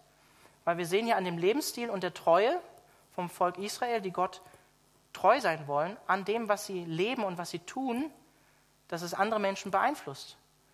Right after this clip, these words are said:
und sie dadurch Gott, äh, näher bringen und sie für Gott sogar gewinnen.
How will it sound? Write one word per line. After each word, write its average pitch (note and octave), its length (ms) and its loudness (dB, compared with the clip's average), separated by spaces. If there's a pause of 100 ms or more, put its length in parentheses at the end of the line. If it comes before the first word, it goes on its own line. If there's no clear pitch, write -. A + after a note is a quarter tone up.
(200)
und E3+ 180 -6
sie F#3+ 200 -8
dadurch F3 520 0
Gott, F3 340 -2 (760)
äh, D3+ 200 -4
näher G3+ 240 4
bringen D3+ 420 -8
und D3+ 220 -10
sie D#3 160 -10
für D#3+ 120 -12
Gott D#3+ 300 -4 (140)
sogar D#3 260 -6
gewinnen. D3+ 380 -8